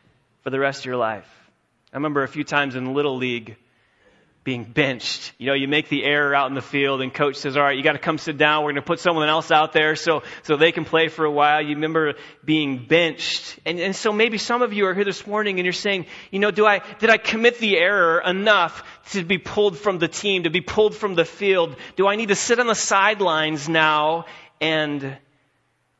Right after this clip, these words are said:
not be involved in life and ministry for the Lord Jesus Christ?"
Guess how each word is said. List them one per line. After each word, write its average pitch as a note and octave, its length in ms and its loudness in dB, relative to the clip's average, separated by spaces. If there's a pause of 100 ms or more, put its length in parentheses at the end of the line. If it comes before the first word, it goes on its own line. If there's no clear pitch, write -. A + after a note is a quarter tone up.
(100)
not D#3 300 -2
be D#3 80 0
involved C#3 460 -2
in C3 100 -4
life C3 460 -4
and B2 200 -6
ministry C3 380 -6
for A#2+ 160 -14
the A#2+ 100 -10
Lord A2+ 220 -8
Jesus G#2+ 320 -16
Christ?" - 600 -20